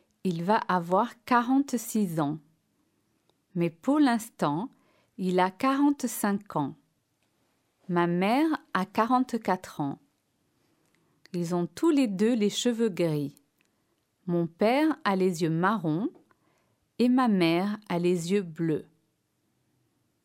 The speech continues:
Mon père n'est pas français. Il est né en Grèce, mais il a habité en Écosse quand il était petit. Ses parents y habitent toujours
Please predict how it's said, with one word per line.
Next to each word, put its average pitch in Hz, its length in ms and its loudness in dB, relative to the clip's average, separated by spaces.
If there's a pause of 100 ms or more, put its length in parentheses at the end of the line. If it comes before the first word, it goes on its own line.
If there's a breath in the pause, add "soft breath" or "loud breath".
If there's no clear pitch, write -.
(460)
Mon 180 220 0
père 277 480 2
n'est 180 120 2
pas 277 260 0
français. 208 720 -2 (840)
Il 175 200 -2
est 175 60 0
né 185 220 0
en 165 160 2
Grèce, 170 600 -4 (440)
mais 262 320 0 (200)
il 190 180 0
a 170 80 4
habité 214 460 -2
en 190 180 2
Écosse 226 640 0 (180)
quand 196 300 -2
il 180 140 -2
était 196 240 -2
petit. 208 640 -4 (1300)
Ses - 240 -4
parents 208 500 2
y 240 160 2
habitent 185 500 -2
toujours 202 680 -4